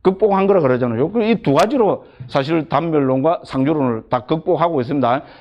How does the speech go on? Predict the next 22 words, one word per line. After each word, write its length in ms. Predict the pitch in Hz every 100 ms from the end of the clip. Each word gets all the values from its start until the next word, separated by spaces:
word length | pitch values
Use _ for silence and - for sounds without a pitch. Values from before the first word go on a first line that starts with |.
| -
뭐, 120 | -
일리, 640 | 156 175 175 165 156 160 123
거래, 460 | 135 151 156 170 135
유무, 560 | 151 180 165 175 156
단상, 580 | 120 127 135 165 131 - _ _ _ -
요 180 | 143 139
중론에서 460 | 185 175 147 143
이야기하는 340 | 127 147 151 143
게 20 |
있잖아요. 220 | 123 120
팔불중도를, 760 | - 185 190 170 147 175 139 123
그죠? 280 | 123 131 - - _ -
전부 240 | 202 185
이 140 | 208 185
두 120 | 143
가지 300 | 151 196 220
측면에서 580 | - 202 202 175 185 180
저는 240 | 170 156 135
적용시켜야 960 | 165 180 156 226 196 123 120 143 87 - _ _ _
팔불중도가, 1080 | - 165 165 139 120 131 139 123 170 - - -
예, 200 | 123 104 -
가장 320 | 175 185